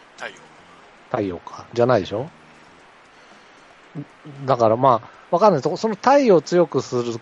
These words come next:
Speaker 2: とか、ヤクルトを強くするかはわかんないけど、広島の弱点をし-、知り尽くしていっちゃったんじゃないかっていう不安なんですよね。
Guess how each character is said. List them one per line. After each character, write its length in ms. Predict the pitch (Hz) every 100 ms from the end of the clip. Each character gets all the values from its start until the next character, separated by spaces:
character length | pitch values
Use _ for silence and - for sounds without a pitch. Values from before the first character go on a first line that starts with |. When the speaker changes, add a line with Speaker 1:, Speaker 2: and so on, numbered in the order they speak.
| -
Speaker 2:
と 100 | 110
か、 360 | - 110 98 -
ヤ 140 | 123 117
ク 100 | 196
ル 100 | 175
ト 140 | 135
を 60 | 113
強 240 | - 127
く 100 | -
す 80 | 117
る 120 | 117
か 120 | 107
は 60 | 95
わ 120 | 95
か 120 | 104
ん 60 | 98
な 100 | 92
い 60 |
け 100 | 92
ど、 320 | 90 98 92 92 - _ - -
広 220 | 165 208
島 240 | 254 233 226
の 120 | 202
弱 260 | 190 -
点 240 | - 208 147
を 80 | 123
し-、 240 | - - - - - - - - _ -
知 100 | 135
り 80 | 139
尽 160 | -
く 100 | 143
し 80 | 131
て 80 | 101
い 60 |
っ 20 | 95
ち 120 | -
ゃ 20 |
っ 40 | 101
た 140 | 107
ん 20 |
じ 60 | 95
ゃ 40 |
な 80 | 92
い 60 | 92
か 100 | 156
っ 60 |
て 160 | - 113
い 60 |
う 100 | 101
不 200 | 90 95
安 300 | 90 87 90
な 100 | 85
ん 80 | 82
で 60 | -
す 80 | -
よ 100 | 127
ね。 200 | 165